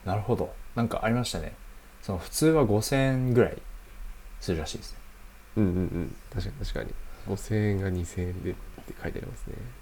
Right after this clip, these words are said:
Speaker 1: うん。あ、なるほど。あ、でもこれは難しいな。
Speaker 2: まあ、味はあれですね。
Speaker 1: はい。
Speaker 2: なんか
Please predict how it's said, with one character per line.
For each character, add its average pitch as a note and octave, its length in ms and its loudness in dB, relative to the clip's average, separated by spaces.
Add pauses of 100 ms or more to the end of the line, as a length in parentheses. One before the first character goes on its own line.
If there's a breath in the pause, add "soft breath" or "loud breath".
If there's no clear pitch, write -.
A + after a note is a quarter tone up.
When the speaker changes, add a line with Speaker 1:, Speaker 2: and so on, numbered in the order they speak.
(640)
Speaker 1:
う G#2 40 0
ん。 F#2 260 0 (1000 loud breath)
あ、 F#2+ 60 -2
な F2+ 140 0
る A#2+ 60 2
ほ D#3 160 2
ど。 D3+ 240 8 (440)
あ、 F2+ 140 -2
で F2 60 -2
も D#2+ 100 -4
こ - 140 -2
れ G2 80 6
は F#2 60 4
難 F2 100 0
し - 0 -
い - 0 -
な。 - 0 -
Speaker 2:
ま F#2 60 4
あ、 G2 140 2
味 E3 140 4
は E3+ 120 4
あ - 20 0
れ D3+ 80 2
で D#3 100 0
す - 140 -6
ね。 - 260 -4 (1000)
Speaker 1:
は G#2+ 120 2
い。 E2+ 80 -2 (600)
Speaker 2:
な G#2 80 4
ん G#2 40 2
か D2+ 200 0